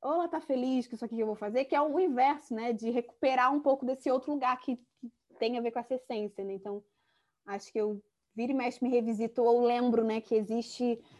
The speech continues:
é, uma criança que conseguiu fazer muitas coisas aqui, né?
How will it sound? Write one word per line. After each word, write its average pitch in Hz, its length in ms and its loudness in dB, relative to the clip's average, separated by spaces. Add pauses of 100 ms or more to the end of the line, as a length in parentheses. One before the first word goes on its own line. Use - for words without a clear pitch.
(140)
é, 190 1040 0
uma 226 260 -2
criança 247 380 0
que 262 100 2
conseguiu 277 400 4
fazer 277 220 4
muitas 294 320 6
coisas 262 360 4
aqui, 226 320 -2
né? 190 260 -4